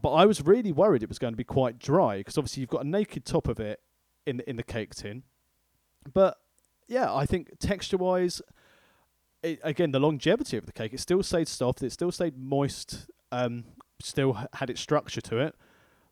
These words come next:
like, two, three days later. So it's a cake that has lasted us quite a few days as well. So Harriet took a bit in her packed lunch to school. Um, I've been eating it on an ad hoc basis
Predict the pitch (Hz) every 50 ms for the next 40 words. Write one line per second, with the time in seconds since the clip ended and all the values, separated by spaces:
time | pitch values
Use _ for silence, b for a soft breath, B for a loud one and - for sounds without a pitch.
0 | b _ - 156 143 - - - 190 185 170 - - 180 165 156 170 160 156 151
1 | - 190 208 240 - - - - - - _ - - 143 139 143 143 123 - 170
2 | 165 - 170 - - 165 180 160 - - 160 143 117 139 - - 143 139 135 123
3 | - 131 127 127 127 120 - - - - - _ _ - - 139 123 120 - -
4 | 127 123 117 - 131 131 139 131 127 123 - 127 131 139 147 143 147 135 - 127
5 | 113 110 113 - _ _ _ _ - - - 131 127 127 - 131 - - 123 120
6 | 113 117 113 - - 120 - - - 127 139 151 151 - - - - - - -
7 | - 165 170 175 175 175 175 b b b b b b b b b 107 107 107 104
8 | 107 - - 120 120 123 - 123 123 131 135 131 - - 127 120 120 - - _
9 | _ _ _ _ _ _ _ _ _ _ _ _ _ _ _ - 160 139 151 147
10 | 139 139 139 135 - - 147 - - 151 147 147 - - 180 175 - -